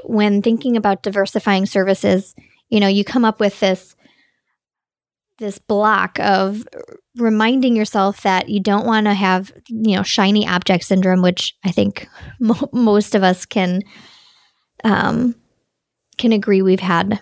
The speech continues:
had this happen. I think that's just, like, a common phenomenon for business owners to, at some point or another, if not chronically, feel like you're always missing on the shiny object. You see someone doing something, you're like,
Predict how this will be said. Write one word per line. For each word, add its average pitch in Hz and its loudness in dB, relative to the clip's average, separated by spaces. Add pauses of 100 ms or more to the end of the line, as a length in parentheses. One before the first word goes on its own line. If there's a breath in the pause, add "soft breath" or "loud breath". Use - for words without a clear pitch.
(120)
had 185 -4
this 180 -2
happen. 185 -4
I 190 0
think 185 -4
that's 170 -2
just, - -6
like, 180 -4
a 196 0 (160)
common 185 0
phenomenon 185 0
for 190 -2
business 190 -2
owners 190 0
to, 202 2
at 202 -2
some 277 -2
point 202 0
or 190 -2
another, 185 0
if - -4
not 196 0
chronically, 254 0 (360 loud breath)
feel 226 -2
like 208 0
you're - 0
always 190 2
missing 185 0
on 190 -2
the 196 -2
shiny 190 -4
object. 185 -4
You 196 0
see 202 0
someone 196 2
doing 185 0
something, 196 -2
you're 180 0
like, 185 -8